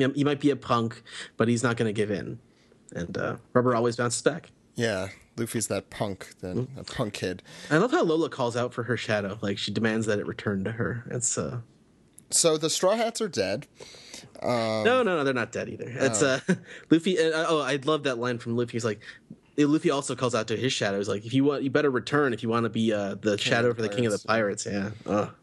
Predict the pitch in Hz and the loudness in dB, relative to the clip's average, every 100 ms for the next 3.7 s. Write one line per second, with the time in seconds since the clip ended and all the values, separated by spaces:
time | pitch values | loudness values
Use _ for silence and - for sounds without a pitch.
0 | - - _ - - - - - - - | -20 -20 _ -20 -20 -16 -16 -10 -6 -2
1 | - 101 - 113 101 98 92 - - 135 | 0 0 -2 -4 -4 -6 -10 -16 -6 -2
2 | 151 151 - - 160 165 233 208 185 156 | -2 -4 -6 -2 2 2 0 2 2 2
3 | 139 165 165 147 135 127 | 0 2 2 0 -2 -2